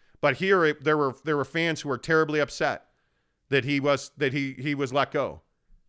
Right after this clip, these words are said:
You should have celebrated him being let go. When Danuel House is no longer on this roster, you're gonna be a better team for it.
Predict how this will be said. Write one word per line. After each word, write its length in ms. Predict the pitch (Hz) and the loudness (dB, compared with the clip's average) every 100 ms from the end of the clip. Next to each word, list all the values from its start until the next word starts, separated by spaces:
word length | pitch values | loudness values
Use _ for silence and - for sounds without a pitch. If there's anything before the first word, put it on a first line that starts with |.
| _ | _
You 140 | 147 | -6
should 220 | - 190 | -2 -2
have 100 | 180 | -2
celebrated 640 | - 180 202 156 135 120 | 0 2 4 4 0 0
him 120 | 127 117 | -4 -6
being 200 | 113 110 | -6 -4
let 180 | 101 | -6
go. 280 | - 87 67 _ _ _ _ | -6 -10 -10 _ _ _ _
When 200 | 143 151 | -2 -2
Danuel 480 | 139 147 170 185 160 | 2 2 2 2 4
House 240 | 175 170 | 4 2
is 140 | 156 123 | -4 -2
no 100 | 147 | -2
longer 280 | 151 156 156 | -2 0 0
on 100 | 151 | -2
this 180 | 143 | -4
roster, 360 | 151 156 - 151 | 0 0 0 -2
you're 100 | 131 | -2
gonna 140 | 117 131 | -2 -2
be 100 | 135 | -2
a 60 | |
better 220 | 127 135 | 0 -2
team 240 | 135 156 139 | -2 -6 -6
for 260 | 147 185 | -6 -6
it. 80 | - | -6